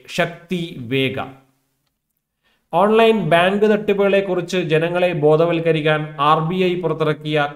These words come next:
കാർട്ടൂൺ പുസ്തകം ഏതാണ്? ഓൺലൈൻ ബാങ്ക് തട്ടിപ്പുകളെ കുറിച്ച് ജനങ്ങളെ ബോധവൽക്കരിക്കാൻ റിസർവ് ബാങ്ക് പുറത്തിറക്കിയ കാർട്ടൂൺ പുസ്തകത്തിന്റെ പേരാണ് ഓപ്ഷൻ ബി, രാജു and the forty thieves. രാജു and the forty thieves.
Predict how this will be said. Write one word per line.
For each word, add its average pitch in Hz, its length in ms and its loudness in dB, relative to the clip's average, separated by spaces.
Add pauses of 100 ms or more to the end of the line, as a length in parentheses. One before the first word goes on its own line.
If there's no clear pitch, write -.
(120)
കാർട്ടൂൺ 170 560 -2
പുസ്തകം 139 440 -4
ഏതാണ്? 107 240 -10 (960)
ഓൺലൈൻ 208 640 0
ബാങ്ക് 185 500 2
തട്ടിപ്പുകളെ 160 500 0
കുറിച്ച് 156 260 -2 (320)
ജനങ്ങളെ 175 360 0
ബോധവൽക്കരിക്കാൻ 147 920 -2
റിസർവ് 165 260 0
ബാങ്ക് 165 300 2
പുറത്തിറക്കിയ 147 680 -2 (140)
കാർട്ടൂൺ 165 520 -2
പുസ്തകത്തിന്റെ 143 600 -6
പേരാണ് 120 480 -4 (100)
ഓപ്ഷൻ 165 540 -6 (100)
ബി, 120 440 -8 (320)
രാജു 170 320 0
and 165 320 -2
the 156 180 -2
forty 156 300 -2
thieves. 127 720 -10
രാജു 139 300 -4
and 147 220 -2
the 202 120 -2
forty 165 460 -4
thieves. - 480 -14